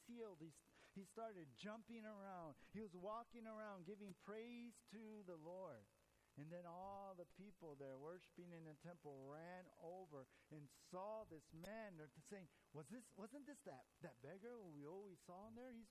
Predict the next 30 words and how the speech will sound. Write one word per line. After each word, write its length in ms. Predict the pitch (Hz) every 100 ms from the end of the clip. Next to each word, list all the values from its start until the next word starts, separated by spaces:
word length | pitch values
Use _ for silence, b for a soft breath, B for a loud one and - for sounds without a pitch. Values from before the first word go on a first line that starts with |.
| 220
been 160 | 233
there 240 | 214 226 208
forever." 520 | 208 226 269 285 233 104 - B B B
And 120 | 175
now 320 | 185 214 254
he's 160 | 240 151
running, 360 | 139 190 240 240
he's 160 | 147 117
jumping, 440 | 220 240 254 247
he's 160 | 165 143
walking, 480 | 185 254 - 269 240
he's 160 | 147 -
praising 320 | 220 254 202
God. 200 | 220 247
What 120 | 233 254
happened? 360 | 277 269 147 - B B
And 80 | 208
they 120 | 233
saw 160 | - 247 240
Peter 240 | 262 269
and 160 | 240 202
John, 320 | 233 262 247
and 120 | 196 190
they 160 | 196
ran 560 | 190 180 202 233 254 233
over 320 | 214 240 240
to 240 | - 175
Peter 320 | - 240 226 202
and 120 | 175
John. 400 | 147 220 247 214